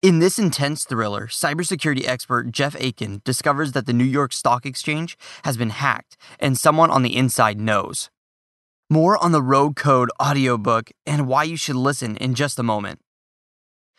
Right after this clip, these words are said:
Here are five super awesome sci-fi gadgets and technology that I can't wait to become reality. By far, one of the coolest things in sci-fi tech is teleportation. Ever since I saw my first episode of Star Trek,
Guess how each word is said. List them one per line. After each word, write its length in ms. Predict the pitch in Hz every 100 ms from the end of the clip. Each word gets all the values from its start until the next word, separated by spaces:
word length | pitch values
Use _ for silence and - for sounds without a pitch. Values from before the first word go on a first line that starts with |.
| _ -
Here 180 | 202
are 140 | 220 220
five 500 | - - 139 127 120
super 480 | - - 226 202 247
awesome 360 | 156 139 - 143
sci-fi 440 | - 147 139 160
gadgets 460 | 139 139 123 117 -
and 160 | 151 165
technology 600 | 185 160 131 135 127 135
that 160 | 151
I 100 | 180
can't 340 | 160 - 180 131
wait 220 | 131 110
to 80 | 117
become 300 | 123 131 120
reality. 540 | 120 113 110 95 101 - _ _ _ _ _ _ _ _ _ _
By 160 | 175 226
far, 320 | - 156 151
one 200 | 151 156
of 60 |
the 80 | 147
coolest 460 | - - 226 233 -
things 240 | 170 151
in 100 | 143
sci-fi 400 | 131 139 139 147
tech 300 | 139 143 147 -
is 200 | 135 -
teleportation. 960 | 143 143 131 135 - 113 - 104 131 - _ - - -
Ever 240 | 185 220
since 180 | 214 180
I 100 | 165
saw 240 | - 151
my 140 | 151 135
first 320 | - 160 143
episode 320 | 131 135 139
of 80 | 135
Star 220 | 135 120
Trek, 320 | - 113 -